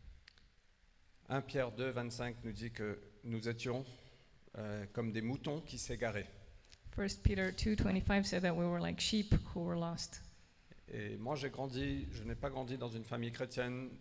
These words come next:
Speaker 1: j'ai grandi aussi sans père. Mon père est décédé à l'âge de cinq ans.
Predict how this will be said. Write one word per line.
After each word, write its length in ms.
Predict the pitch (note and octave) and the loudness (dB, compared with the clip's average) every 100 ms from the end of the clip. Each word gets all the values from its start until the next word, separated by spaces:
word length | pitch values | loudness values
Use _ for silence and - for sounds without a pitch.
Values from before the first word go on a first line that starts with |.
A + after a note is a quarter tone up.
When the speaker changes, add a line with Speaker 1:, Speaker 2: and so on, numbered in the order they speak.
| - - | -14 -10
Speaker 1:
j'ai 160 | G#2+ | -8
grandi 300 | G2+ A2 G#2+ | -6 -6 -4
aussi 280 | B2 A2+ C3 | -4 -4 -4
sans 220 | A2+ C#3+ | -4 -4
père. 300 | C3 B2 C3+ | -2 0 0
Mon 160 | B2+ G#2+ | 0 -6
père 280 | - A#2+ A2+ | -2 0 0
est 60 | |
décédé 360 | G#2 A2 A2+ A2+ | -2 -4 0 2
à 80 | A2+ | 4
l'âge 200 | G#2+ G#2 | 2 0
de 80 | G#2 | -2
cinq 260 | A2+ A#2 | -2 -2
ans. 120 | A#2+ | -2